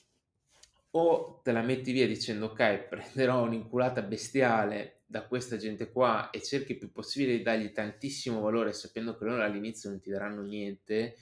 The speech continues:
per poi instaurare un effetto valanga che però si innescherà molto lentamente più avanti,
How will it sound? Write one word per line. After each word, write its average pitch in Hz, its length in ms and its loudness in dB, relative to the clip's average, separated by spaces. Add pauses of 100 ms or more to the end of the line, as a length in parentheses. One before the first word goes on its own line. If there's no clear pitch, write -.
(460)
per 117 260 2
poi 127 440 6
instaurare 117 520 4
un 113 100 0
effetto 117 420 -6
valanga 113 580 2
che 104 120 -10
però 110 440 2
si - 200 -10
innescherà 110 520 0
molto 117 720 2
lentamente 104 580 -6
più - 180 -8
avanti, 104 720 -6